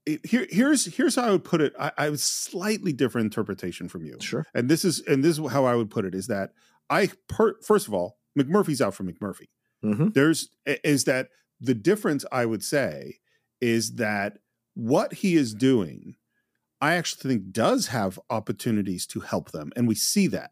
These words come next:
Speaker 1: is that whereas what I see Nurse Ratchet doing is only cruel. I see no chance that it's gonna help them at all. That's
Speaker 2: Mm.
Speaker 1: the difference that I see.
Speaker 2: Okay.
Speaker 1: Um, uh, and the other thing I wanna bring up is that I think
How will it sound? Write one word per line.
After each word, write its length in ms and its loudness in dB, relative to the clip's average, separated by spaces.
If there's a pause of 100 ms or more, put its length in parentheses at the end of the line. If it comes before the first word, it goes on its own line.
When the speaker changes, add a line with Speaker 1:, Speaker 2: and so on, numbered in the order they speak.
(560)
Speaker 1:
is 200 2
that 240 0 (340)
whereas 400 4 (240)
what 200 2
I 60 2
see 200 0
Nurse 260 2
Ratchet 320 0
doing 300 0
is 260 -4 (100)
only 340 4
cruel. 480 -6
I 80 0
see 180 0
no 580 4 (560)
chance 400 0
that 140 -6
it's 100 -8
gonna 160 -2
help 200 -4
them 140 -8
at 60 -8
all. 340 -8 (220)
That's 200 0
Speaker 2:
Mm. 40 -6
Speaker 1:
the 60 -6
difference 320 -6
that 100 -12
I 100 -8
see. 280 -10 (400)
Speaker 2:
Okay. 240 -4 (440)
Speaker 1:
Um, 380 2 (580)
uh, 160 2
and 80 2
the 80 6
other 140 4
thing 120 2
I 60 4
wanna 220 2
bring 180 0
up 160 -2
is 140 -6
that 200 -2
I 100 -2
think 340 0